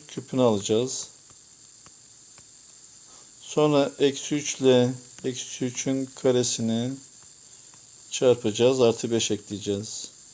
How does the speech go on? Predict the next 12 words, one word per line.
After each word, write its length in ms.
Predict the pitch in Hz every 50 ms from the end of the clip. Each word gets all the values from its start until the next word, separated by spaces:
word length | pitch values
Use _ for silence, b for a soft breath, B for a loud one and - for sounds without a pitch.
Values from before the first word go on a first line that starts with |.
| - - B B B B B B B B B B B B B B - -
Buradan 340 | - 151 151 147 143 143 139
da 40 | 135
işlemi 360 | 127 - - 139 131 127 120
devam 220 | 127 127 123 120 113
edelim. 480 | 107 107 107 117 131 143 147 147 147 147 175 - - - - - - - - - - - - -
Eksi 240 | - 139 135 - -
üçün 240 | 147 139 - 156 139
dördüncü 360 | 143 143 139 139 143 147 139
kuvveti 300 | - 143 131 131 - 123
seksen 460 | - - 131 120 - - 131 123 120
bir 100 | 123 123
yapıyor. 560 | 113 110 104 98 - - 110 123 131 - -